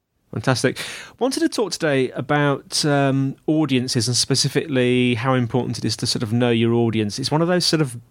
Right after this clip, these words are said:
basic things that we all know we should sort of be good at,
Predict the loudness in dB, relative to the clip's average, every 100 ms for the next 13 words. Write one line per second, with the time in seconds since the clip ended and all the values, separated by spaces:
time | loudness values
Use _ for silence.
0 | -12 -2 0 2 2 0 -4 -4 0 2
1 | 2 2 2 -2 0 0 2 2 2 2
2 | 2 2 0 0 -2 -4 -10 -18 -20 -20
3 | -20 -12 -2 0 0 -2 -14 -4 -2 0
4 | 0 2 2 2 0